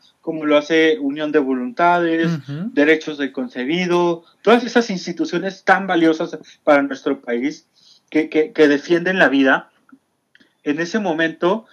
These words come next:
Speaker 1: eh, un grupo de, de jóvenes decidimos, eh, también sumarnos a este,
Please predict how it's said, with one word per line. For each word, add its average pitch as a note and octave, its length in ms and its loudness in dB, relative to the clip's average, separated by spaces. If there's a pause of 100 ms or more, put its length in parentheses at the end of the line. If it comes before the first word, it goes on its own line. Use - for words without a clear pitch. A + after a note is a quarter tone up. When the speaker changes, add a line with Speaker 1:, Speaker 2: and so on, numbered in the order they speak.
(220)
Speaker 1:
eh, D3 400 0
un D#3+ 180 -2
grupo F#3+ 320 2
de, D3+ 220 2
de C#3 120 -2
jóvenes E3 640 -2
decidimos, E3+ 720 -2 (340)
eh, C3 160 0
también D#3 460 2
sumarnos F#3+ 580 -2
a F3+ 80 0
este, F3+ 640 -2